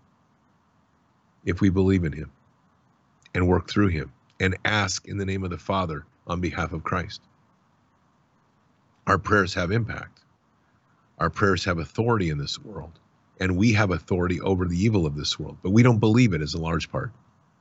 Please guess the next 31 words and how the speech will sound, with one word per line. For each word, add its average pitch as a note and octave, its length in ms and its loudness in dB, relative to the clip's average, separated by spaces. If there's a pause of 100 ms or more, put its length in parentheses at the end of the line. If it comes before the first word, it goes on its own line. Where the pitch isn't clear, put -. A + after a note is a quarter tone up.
(960)
Because G2+ 260 4
what A2 80 4
we A2+ 120 6
believe A#2+ 340 4
instead, C3+ 480 2
we G2+ 140 2
believe A2+ 320 0
in A2+ 80 0
the G2 100 0
threats A#2 480 -2
that F#2 180 -6
this - 300 -2
institution G2+ 680 -2
puts F#2 220 -4
upon F#2 380 -4
us. - 280 -14 (800)
And G2+ 160 4
we G#2+ 140 4
are G#2+ 100 4
so C#3 320 2
clinging B2 600 0
to A2 240 2
the F#2+ 100 0
power G#2+ 420 0
of F#2 120 -2
our F2+ 140 2
life F#2+ 440 2
and F#2+ 180 -4
our F#2 80 2
material G2 640 2
ways F#2 500 0